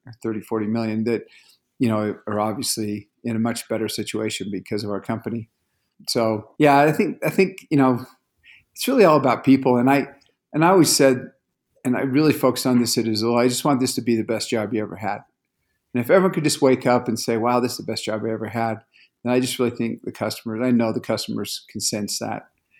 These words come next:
and they really want to come back and, and, you know, fly, fly again. And that's what we try to do at Breeze. You know, it's a,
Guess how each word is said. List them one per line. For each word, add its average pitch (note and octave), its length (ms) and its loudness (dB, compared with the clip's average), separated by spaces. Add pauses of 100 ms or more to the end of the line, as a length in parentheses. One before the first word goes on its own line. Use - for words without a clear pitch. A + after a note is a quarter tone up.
(340)
and A2+ 100 -2
they A2+ 80 0
really A2+ 200 0
want G#2+ 220 -4
to - 60 -20
come G#2+ 120 -4
back B2 300 -12
and, A2+ 280 -8
and, G#2+ 380 -4
you A#2 100 -4
know, G#2+ 140 -4
fly, G#2+ 480 -4 (120)
fly A2+ 220 -4
again. G2+ 380 -6 (580)
And B2+ 100 0
that's C3+ 160 4
what D3 80 0
we C3 60 0
try C#3 160 4
to B2+ 100 2
do B2+ 140 6
at - 80 -2
Breeze. B2 460 2
You A2+ 80 -4
know, A2 80 -4
it's - 160 -8
a, G2+ 120 -4